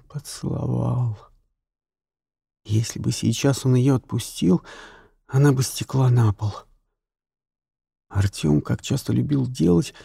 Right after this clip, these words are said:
прислонился лбом к её лбу и тихо прошептал: «Ты потрясающая,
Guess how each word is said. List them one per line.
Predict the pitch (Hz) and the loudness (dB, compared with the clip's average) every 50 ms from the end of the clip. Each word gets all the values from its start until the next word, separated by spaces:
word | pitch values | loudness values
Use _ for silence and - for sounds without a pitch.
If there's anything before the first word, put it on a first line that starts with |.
| - - - | -20 -20 -6
прислонился | - - 139 131 - 156 156 170 185 196 185 156 - - 156 | -2 0 0 2 2 4 6 6 6 6 4 2 2 2 2
лбом | 160 151 151 160 175 170 165 - | 2 2 4 4 4 4 4 2
к | - - | 0 -2
её | 151 151 160 175 | -2 2 4 4
лбу | 160 160 151 147 147 156 180 190 - - _ _ | 4 4 4 2 0 2 2 2 2 0 _ _
и | 147 139 | -6 -6
тихо | - - - - - - - - | -6 -6 -6 -6 -6 -6 -8 -10
прошептал: | - - - - 131 - - - 147 - - _ - - 135 131 123 123 113 113 - - - _ _ _ _ _ _ _ _ _ _ _ _ _ _ _ _ _ _ _ _ _ _ _ _ _ _ _ _ _ _ - | -12 -10 -8 -8 -8 -8 -8 -12 -12 -14 -18 _ -8 -4 -4 -2 -2 -2 -2 -4 -4 -8 -14 _ _ _ _ _ _ _ _ _ _ _ _ _ _ _ _ _ _ _ _ _ _ _ _ _ _ _ _ _ _ -6
«Ты | - 110 113 | -4 -2 -2
потрясающая, | - - - 90 - - - - 76 76 - - - - - - - - 90 - - 101 98 95 - - - - - 98 - 104 - | -2 -4 -6 -8 -8 -8 -8 -8 -6 -8 -8 -8 -8 -8 -6 -6 -6 -4 -6 -6 -8 -10 -12 -12 -12 -12 -12 -12 -14 -14 -16 -18 -18